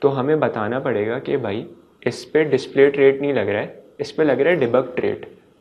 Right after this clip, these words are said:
Display ट्रेट क्यों नहीं लग रहा है? Display ट्रेट इसलिए नहीं लग रहा है क्योंकि हमने जो बात करी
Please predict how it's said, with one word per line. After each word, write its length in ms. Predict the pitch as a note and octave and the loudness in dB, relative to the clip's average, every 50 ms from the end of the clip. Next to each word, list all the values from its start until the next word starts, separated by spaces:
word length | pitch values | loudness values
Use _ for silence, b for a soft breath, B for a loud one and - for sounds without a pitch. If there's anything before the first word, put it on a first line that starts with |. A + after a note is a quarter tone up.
| _ - | _ -2
Display 340 | C3 C3+ C3+ - - F3 F3+ F3+ | -2 0 0 0 0 0 2 2
ट्रेट 300 | F3+ F3 F3 F3 F3 F3 | 2 2 0 0 0 -2
क्यों 120 | F3+ E3 | -4 -4
नहीं 100 | E3+ D#3+ | -2 0
लग 120 | C3 A2 | 0 -2
रहा 100 | G#2 G#2 | -2 -4
है? 140 | G#2+ - - B B B B B B B | -8 -10 -14 B B B B B B B
Display 320 | B2+ B2 - - D3 C#3+ D3+ | -6 -6 -2 2 4 4 4
ट्रेट 300 | D3 D3 D#3 D#3+ D#3 D3+ | 4 2 -2 -2 -2 -4
इसलिए 320 | B2 - - - D3 D#3 | -8 -8 -8 -6 -6 -4
नहीं 100 | D#3 E3 | -4 -4
लग 160 | D#3 C3 A2+ | -4 -4 -4
रहा 140 | A#2 A#2 C3 | -2 -4 -4
है 60 | D3 D#3 | -4 -6
क्योंकि 540 | - - C3+ B2+ B2+ C3+ C#3 C#3 D3 C#3+ D3 D#3 E3+ F3 - - - - - - - _ _ _ _ - | -8 -10 -8 -8 -8 -8 -8 -6 -2 -2 0 0 -2 -4 -6 -8 -12 -16 -20 -20 -20 _ _ _ _ -14
हमने 300 | C3+ C3+ C3 B2+ C3+ C#3 | -12 -10 -8 -6 -4 0
जो 120 | C#3+ D3 | 0 0
बात 300 | C3+ A#2+ A#2 A#2 A#2+ - - | 2 0 -2 -2 -4 -4 -6
करी 180 | A#2 G#2+ G#2 | -6 -6 -6